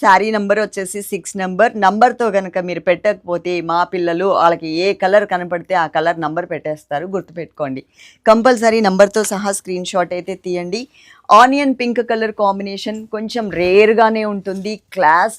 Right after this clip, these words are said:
లుక్ ఉంటుంది, చాలా స్టైలిష్గా ఉంటుంది. మొత్తం శారీ అంతా కూడా ఎంబ్రాయిడరీ వర్క్లో వచ్చింది. ఇది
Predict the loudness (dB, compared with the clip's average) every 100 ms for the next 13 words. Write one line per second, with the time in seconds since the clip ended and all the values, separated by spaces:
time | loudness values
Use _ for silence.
0 | -4 -4 -6 -8 -8 -8 -8 -8 -2 0
1 | 0 -2 -8 -6 -10 -8 -8 -6 -8 -6
2 | -6 -6 _ -20 _ 0 2 4 2 4
3 | 4 4 4 0 0 0 2 2 0 0
4 | 2 2 0 0 0 0 -2 0 -4 -10
5 | -8 -8 -8 -6